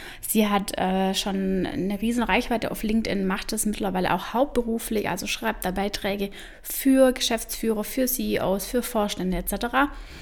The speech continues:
Ähm, ist da super in dem Game drin, macht das tagtäglich und deshalb habe ich mich mit ihr mal unterhalten, hab dir dieses Interview in meinem Online-Kurs zur Verfügung gestellt. Das bedeutet, da bekommst du auch noch mehr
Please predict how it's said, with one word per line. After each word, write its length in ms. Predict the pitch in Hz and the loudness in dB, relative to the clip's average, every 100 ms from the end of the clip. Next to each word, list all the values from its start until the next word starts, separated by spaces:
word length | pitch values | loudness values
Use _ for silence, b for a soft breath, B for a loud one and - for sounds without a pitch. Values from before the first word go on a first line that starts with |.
| B B - | B B -2
Ähm, 300 | 208 208 202 - | 2 2 0 -2
ist 180 | - | -2
da 80 | 233 | -2
super 320 | - 262 262 | 0 2 4
in 120 | 208 214 | 2 0
dem 160 | 214 | 0
Game 280 | 196 202 208 | 0 0 0
drin, 520 | - 214 233 240 - | -2 0 2 2 0
macht 280 | 190 196 - | -2 -2 -4
das 120 | 220 | -4
tagtäglich 800 | - 202 - - 262 330 359 - | -4 -6 -4 -2 -2 -2 -4 -4
und 160 | 214 214 | -4 -2
deshalb 580 | - 220 208 196 202 196 | -4 -2 -2 -2 -2 -2
habe 100 | 208 | -2
ich 100 | 202 | -2
mich 160 | 202 | -4
mit 160 | 202 - | -4 -2
ihr 80 | 185 | -2
mal 140 | 180 | -2
unterhalten, 560 | 175 180 185 - 302 320 B B B B | -2 -2 2 6 6 6 B B B B
hab 220 | - 220 - | 0 0 0
dir 240 | 233 226 | 2 2
dieses 400 | 226 208 196 202 | 2 0 2 0
Interview 540 | - 220 214 208 202 - | 2 2 2 0 0 0
in 180 | 196 | 0
meinem 260 | 190 185 185 | 2 2 2
Online-Kurs 480 | 214 220 196 208 - | 2 0 -2 -4 -4
zur 140 | 190 | -4
Verfügung 340 | 185 208 262 262 | -4 0 4 4
gestellt. 460 | 254 233 226 220 | 2 0 0 0
Das 160 | 196 - | -4 -6
bedeutet, 400 | - 190 185 175 | -4 -4 -2 -2
da 80 | 185 | -2
bekommst 440 | 190 190 196 - | -4 -4 -6 -6
du 40 | - | -6
auch 240 | 170 - | -6 -4
noch 160 | 190 - | -6 -2
mehr 380 | 185 180 185 | 0 2 0